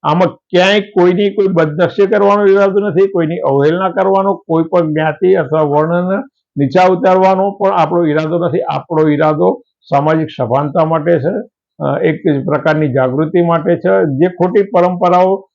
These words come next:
અને ખોટી કિંવદંતીઓ તમારા મગજમાં, મન મસ્તિષ્ક પર ઠસાઈ દેવામાં આવી છે, એનું નિર્મૂલન કરવી એ પણ જરૂરી છે.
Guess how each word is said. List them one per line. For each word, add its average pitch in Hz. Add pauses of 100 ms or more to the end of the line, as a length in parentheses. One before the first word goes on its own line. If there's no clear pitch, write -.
(200)
અને 165
ખોટી 175
કિંવદંતીઓ 202
તમારા 170
મગજમાં, 151
મન 151
મસ્તિષ્ક 151
પર 160 (540)
ઠસાઈ 175
દેવામાં 170
આવી 156
છે, 170
એનું 156
નિર્મૂલન 165
કરવી 185
એ 170
પણ 180
જરૂરી 180
છે. 185